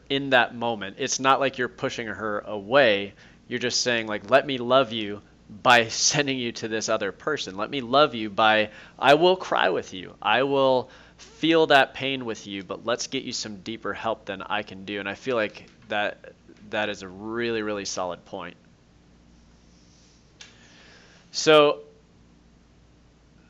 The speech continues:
the building of the community thing, for somebody that is introverted, like, they're not the extroverted introvert. They are, like,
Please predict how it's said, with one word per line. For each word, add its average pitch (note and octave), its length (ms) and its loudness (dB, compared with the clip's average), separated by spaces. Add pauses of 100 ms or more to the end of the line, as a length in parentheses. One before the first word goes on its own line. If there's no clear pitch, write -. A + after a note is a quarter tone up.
(320)
the D3 180 -2
building F3 440 4
of D3 60 4
the C#3+ 60 -2
community A#2+ 480 -4
thing, G2 400 -8 (260)
for C#3 160 -4
somebody D#3+ 580 6
that A#2 460 4
is A#2 720 -2 (500)
introverted, G2+ 800 -4 (120)
like, A2 420 -4
they're C3 180 0
not D3 340 6
the C#3 80 2
extroverted A2 680 -2 (100)
introvert. F#2 520 -10 (440)
They A#2+ 300 0
are, A2+ 340 0
like, G2+ 340 -6